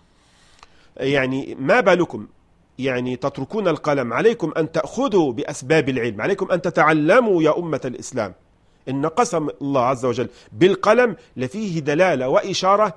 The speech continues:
إلى أننا ينبغي علينا أن نكون أمة يعني عالمية، يعني لها العلم ولها الصدارة،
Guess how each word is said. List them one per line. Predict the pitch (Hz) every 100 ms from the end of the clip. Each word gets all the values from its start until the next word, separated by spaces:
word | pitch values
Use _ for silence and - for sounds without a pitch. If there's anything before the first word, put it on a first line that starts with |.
| -
إلى | 143 139
أننا | 135 151 170 147 131
ينبغي | 131 143 185 156
علينا | 139 175 165 139
أن | 139
نكون | 135 185 160 -
أمة | 277 277 254 240 247 240 262 240 - _ _ _ _ _ _
يعني | 123 135 143 147 151 - _ _
عالمية، | 110 151 202 190 180 196 262 247 226 226 240 214 165 _ _ _ _ _ _ _
يعني | 120 127 127 131
لها | 196 180
العلم | 165 147 180 254 226 180
ولها | 127 160 180
الصدارة، | 185 - 170 180 226 240 208